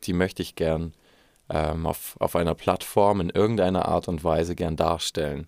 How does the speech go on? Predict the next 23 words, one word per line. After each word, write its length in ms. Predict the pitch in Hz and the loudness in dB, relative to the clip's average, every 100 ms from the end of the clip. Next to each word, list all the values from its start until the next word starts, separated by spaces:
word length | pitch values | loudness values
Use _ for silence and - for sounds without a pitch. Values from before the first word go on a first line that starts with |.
| - | -8
Weil 140 | - 82 | -6 -4
ich 120 | - | 0
glaube, 360 | 87 87 95 92 | 0 2 2 4
darin 300 | 90 90 92 | 2 2 0
liegen 240 | 90 90 | -2 0
ganz, 220 | 92 92 | -2 -2
ganz 200 | 101 95 | -2 -4
viele 260 | - 95 87 | -2 -2 -2
Geheimnisse 680 | 85 85 92 90 - 85 85 - - - - _ | -2 -2 -2 -2 -2 -2 -2 -12 -20 -20 -20 _
in 120 | 95 | -2
einem 240 | 82 85 90 | 2 2 2
guten 260 | 117 131 107 | 0 2 2
Miteinander 680 | 113 95 92 92 90 87 | 4 4 4 2 2 2
für 160 | - 92 | 2 -2
sich 180 | 90 87 | 0 0
selbst, 640 | - 104 120 - - - _ _ | 4 4 4 0 -14 -16 _ _
in 200 | - 117 117 | 0 0 2
sich 360 | 110 101 - | 0 0 -2
und 240 | 87 85 - | -4 0 2
auch 300 | 82 - - | 2 0 -6
mit 160 | 82 | -4
seinem 180 | - 82 | -2 -2
Umfeld, 580 | - 90 - 80 80 | -4 -6 -6 -6 -6